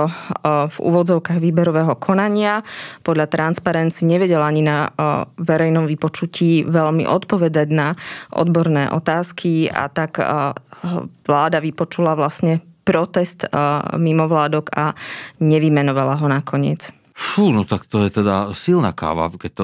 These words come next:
Speaker 2: keď ťa tak počúvam. E, no dobre, tak vy ste sa teda rozhodli, e, že to teda nenecháte tak a že napíšete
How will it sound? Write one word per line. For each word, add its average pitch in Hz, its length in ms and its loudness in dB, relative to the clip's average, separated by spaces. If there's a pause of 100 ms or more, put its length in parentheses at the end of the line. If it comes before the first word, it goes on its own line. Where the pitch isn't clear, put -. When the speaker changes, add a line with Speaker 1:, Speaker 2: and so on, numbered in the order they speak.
(140)
Speaker 2:
keď - 240 -10
ťa - 80 -10
tak - 160 -10
počúvam. 101 400 -4
E, - 0 - (960)
no - 240 -6
dobre, 123 240 0
tak 95 160 -6
vy 127 80 0
ste 156 160 -2
sa 156 160 -2
teda 107 240 -2
rozhodli, 104 560 0
e, - 20 -8 (840)
že 95 160 -2
to 104 160 -4
teda 90 240 -4
nenecháte 87 560 -6
tak 131 320 -4
a 95 80 -6
že 90 80 -4
napíšete 85 960 -4